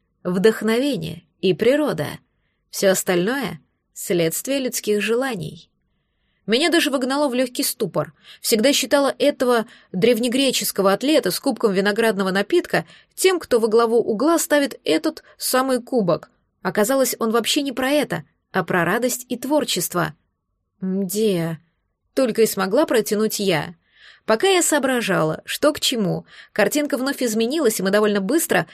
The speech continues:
снова оказались перед кустами. Основная масса пляшущих по какой-то причине переместилась сюда же, наверное, вслед за красавчиком, и теперь здесь творится настоящая вакханалия во всех мыслимых и немыслимых позах.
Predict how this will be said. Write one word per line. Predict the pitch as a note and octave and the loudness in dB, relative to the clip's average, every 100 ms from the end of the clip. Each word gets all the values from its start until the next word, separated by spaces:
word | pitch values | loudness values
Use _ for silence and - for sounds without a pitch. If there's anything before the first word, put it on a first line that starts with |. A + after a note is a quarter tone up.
| - | -14
снова | - D#4 E4+ | -4 0 0
оказались | C4 B3 C#4 C4+ - - _ | 0 0 0 0 -4 -10 _
перед | C4 C4 | 0 0
кустами. | - C4+ - G3 E3+ D#3+ - _ _ _ _ _ | -2 -4 -2 -2 -2 -4 -10 _ _ _ _ _
Основная | - G#3 C4 F4+ | -4 0 2 2
масса | D#4 D#4 D4 A#3 | 2 0 -2 -2
пляшущих | B3+ C4 A#3+ A3+ - | 0 0 0 -2 -2
по | - | -2
какой-то | A3 G#3+ G#3+ G3 | 0 0 -2 0
причине | G#3+ G#3 - E4+ G#3+ | 0 0 0 0 -2
переместилась | D#3 G3 A3+ B3 F4+ D#4+ | 0 0 -2 0 0 0
сюда | - B3+ F#3+ F3 | -2 0 0 0
же, | F#3 - _ - | -2 -10 _ -6
наверное, | F#3+ B3 D4+ C4+ | 0 2 2 -2
вслед | - B3+ - - | 0 2 0 -2
за | G#3 B3 | -6 -2
красавчиком, | C4 C4 G3 D#3+ - E3+ D#3+ D#3+ - - - | -2 -2 -2 -2 -6 -6 -6 -8 -16 -20 -6
и | G#3+ | -2
теперь | C#4 D#4+ F4+ | 0 2 2
здесь | A3 A#3+ | 4 0
творится | - A3 B3+ C#4 - G#3+ - _ _ | 0 0 0 0 0 0 -2 _ _
настоящая | B3+ B3+ - B3+ F#3 - E3+ | -6 -4 2 2 2 0 -2
вакханалия | F3 - A3+ F4+ D4 | -4 -2 0 2 2
во | G3+ | 2
всех | G3 A3+ - _ - | 2 0 -2 _ -6
мыслимых | A3+ D#4 C#4 B3 A3+ - | -2 -2 -2 -2 -2 -4
и | G3 | -2
немыслимых | F#3+ F#3 F3 G3+ G3+ G#3 | 0 0 -2 -2 -2 -4
позах. | - B3 E3+ - - | 0 0 0 -4 -10